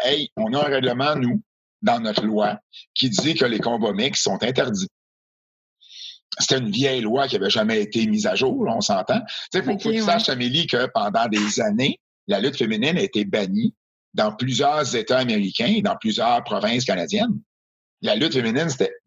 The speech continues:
Speaker 1: banni.
Speaker 2: Pourquoi ? Est-ce qu'il y avait
Speaker 1: C'était pas,
Speaker 2: un,
Speaker 1: c'était
Speaker 2: il y a
Speaker 1: pas,
Speaker 2: pas vraiment
Speaker 1: c'était
Speaker 2: de
Speaker 1: pas,
Speaker 2: raison ?
Speaker 1: euh,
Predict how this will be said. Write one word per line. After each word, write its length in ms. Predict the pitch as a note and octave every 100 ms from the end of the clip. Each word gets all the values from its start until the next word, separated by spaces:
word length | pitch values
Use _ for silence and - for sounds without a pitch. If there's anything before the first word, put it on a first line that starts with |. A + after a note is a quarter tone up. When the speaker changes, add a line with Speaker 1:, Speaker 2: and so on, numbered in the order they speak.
| -
Speaker 1:
banni. 320 | C3+ A#2+ F3 G3 - - _ -
Speaker 2:
Pourquoi ? 420 | A3+ - B3 B3
Est-ce 260 | B3 G#3 G#3
qu'il 80 | A#3
y 40 |
avait 120 | G#3+
Speaker 1:
C'était 220 | A3 A3 G#3+
pas, 140 | G3+
Speaker 2:
un, 240 | G3 G3+ G3+
Speaker 1:
c'était 180 | - -
Speaker 2:
il 40 | G3+
y 20 |
a 40 |
Speaker 1:
pas, 60 | D#3+
Speaker 2:
pas 100 | G#3+
vraiment 140 | G#3+ G#3+
Speaker 1:
c'était 120 | A3
Speaker 2:
de 40 |
Speaker 1:
pas, 240 | G#3+ D#3+ D#3+
Speaker 2:
raison ? 200 | C#3
Speaker 1:
euh, 40 | B2